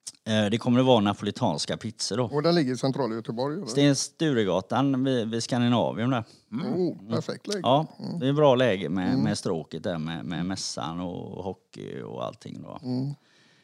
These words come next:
Speaker 1: Så att, eh, där, det, vi skulle öppnat i november, men, men det här med corona och transporter och grejer, det har, har ju,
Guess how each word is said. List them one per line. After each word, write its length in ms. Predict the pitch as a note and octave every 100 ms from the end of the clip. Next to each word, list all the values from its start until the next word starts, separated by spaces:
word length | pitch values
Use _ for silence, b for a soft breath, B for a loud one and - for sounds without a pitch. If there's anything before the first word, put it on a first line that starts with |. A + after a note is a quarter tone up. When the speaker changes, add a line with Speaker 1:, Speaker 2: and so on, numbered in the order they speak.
| b
Speaker 1:
Så 120 | -
att, 300 | A#2+ A2+ -
eh, 60 | B2+
där, 760 | A#2+ A#2 B2 B2+ C#3 D3 C#3+ -
det, 300 | C#3+ D3+ C3
vi 180 | E2+ F#2
skulle 420 | - D#3 C#3+ B2+
öppnat 840 | E3 E3+ - G2+ G2+ - - - B B B -
i 100 | A2
november, 480 | G#2+ G#2 D2 C2+
men, 240 | F#2 G2+ G#2+
men 140 | G#2
det 80 | A2
här 100 | A#2
med 140 | G2
corona 380 | - A#2 A#2+ G#2+
och 80 | F#2+
transporter 760 | A2+ G2+ - B2 - _ F2+
och 60 | A#2+
grejer, 240 | B2+ G#2
det 80 | F#2
har, 240 | G#2 G#2+ F2+
har 200 | G#2+ G#2
ju, 380 | G#2 F#2+ F#2+